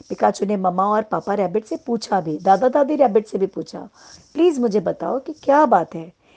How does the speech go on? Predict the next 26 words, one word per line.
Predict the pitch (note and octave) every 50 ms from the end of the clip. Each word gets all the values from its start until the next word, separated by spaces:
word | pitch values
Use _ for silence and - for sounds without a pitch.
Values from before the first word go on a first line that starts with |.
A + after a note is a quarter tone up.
| - _ _
पर | - B3 B3
उन्होंने | A#3 G#3 A3 G#3+ G#3+
उसकी | G#3 - - - G3
बात | E3 F3 E3+ E3+ - -
टाल | F3 D#3+ D#3 D3+
दी | A3
और | B3
उसने | C4 - - A3
कहा, | G3 - G3+
"नहीं, | G3+ F#3+ G#3 G3+
तुम | F#3+ - G#3 G3
छोटे | F#3 - - G#3+ F#3+ - A3
बच्चे | F3 F#3 F3 - - -
हो, | G#3+ F3+ E3 D#3+ - - _ _ _ _ _ - - -
तुम | B3+ B3+ A#3
बच्चों | A#3 A3+ - A3+ A3
के | - G#3
साथ | G3 - G3+ F#3+
बैठोगे | F3 F3+ F3+ E3 - G3+ G3 G3 C4
और | D4+ F4+ F#4
तुम | - - B3+
मीटिंग | B3 A3+ A#3 G#3+ - B3+ A#3 A#3+
में | A#3 A3 G3
भी | A3+ G#3
नहीं | G3+ G3 F#3
आओगे।" | F3 D#3+ D3+ C3+ - - A#3+